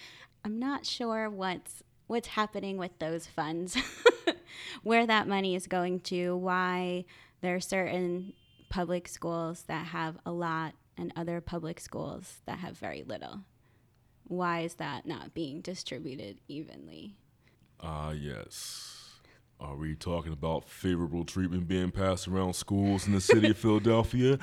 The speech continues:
Speaker 2: Huh? Is that what we're saying here? I think we are, because I do agree.
Speaker 1: <laughs>
Speaker 2: Because check this out. Now,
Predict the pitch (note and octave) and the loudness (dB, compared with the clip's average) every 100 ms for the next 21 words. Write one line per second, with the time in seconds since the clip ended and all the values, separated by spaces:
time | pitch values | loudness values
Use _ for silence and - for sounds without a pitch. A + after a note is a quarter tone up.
0 | - - - - A2+ A#2+ B2 C#3 E3+ - | -2 -12 -12 0 4 6 4 2 0 -6
1 | - - F2+ G#2 G#2 A2 G#2+ - A#2 A#2 | -12 -2 4 6 8 8 6 6 8 8
2 | B2 C3 C3+ D3+ - - E2+ E2+ F#2 E2+ | 6 6 4 2 -2 -4 0 4 4 6
3 | F#2+ F#2 D2+ A#1 - - - D#2+ F2 D#2+ | 6 6 6 2 -6 -12 -4 0 2 2
4 | - D#2+ E2 E2+ F2+ F2 G2 G#2 C#3+ C#3+ | -2 -4 -2 0 0 0 0 2 4 4
5 | D#2 C#2 F#2 A2 F#2+ A#2 - A2 B2+ G#2 | 2 -4 -4 0 -2 -4 -8 -8 -4 -4
6 | - G2 F#2 | -2 0 0